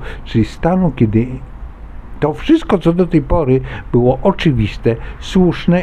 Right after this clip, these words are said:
i właściwe, nagle okazuje się wątpliwe, po prostu wątpliwe. Gdyż,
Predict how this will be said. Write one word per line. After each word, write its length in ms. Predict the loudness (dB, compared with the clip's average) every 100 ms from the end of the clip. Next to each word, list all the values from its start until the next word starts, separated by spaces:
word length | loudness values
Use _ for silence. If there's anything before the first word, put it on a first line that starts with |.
| 0 0
i 80 |
właściwe, 720 | 2 2 2 0 0 2 2 -2 -8 -12 -12 -10 -12 -12 -12 -12 -12 -12 -2
nagle 640 | 2 4 2 4 4 4 -2 -10 -12 -6
okazuje 580 | -2 2 2 4 4 4
się 280 | 2 0 0 -2
wątpliwe, 1300 | -2 2 4 6 4 0 -4 -2 2 2 4 2 0 -4 -6
po 100 | -4
prostu 520 | 2 2 2 0 0
wątpliwe. 720 | 4 4 6 4 6 6 2 0 -6 -8 -10 -12 -14 -14 -14 -8 -2
Gdyż, 440 | 2 4 2